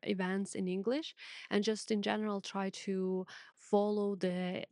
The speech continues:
uh, A I scene, the, especially young startups. They're coming up with some of the very, very amazing things, like, uh, Ukrainian startups primarily, like,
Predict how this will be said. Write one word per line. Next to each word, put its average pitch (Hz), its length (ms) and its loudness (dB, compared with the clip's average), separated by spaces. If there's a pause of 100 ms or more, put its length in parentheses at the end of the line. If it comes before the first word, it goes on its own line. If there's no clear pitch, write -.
uh, 190 320 -4
A 208 160 4
I 196 160 2
scene, 262 580 0
the, 196 260 0 (120)
especially 196 600 -2
young 196 260 2
startups. 247 760 0 (360)
They're 196 140 2
coming 214 480 0
up 208 200 -2 (120)
with 202 180 2
some 202 300 0
of 190 140 -4
the 185 140 -2 (240)
very, 202 280 2
very 190 340 0
amazing 190 560 0
things, - 420 -8
like, - 240 -8
uh, 196 60 -2
Ukrainian 196 560 0
startups 190 520 -2
primarily, 185 580 -2
like, 180 260 -4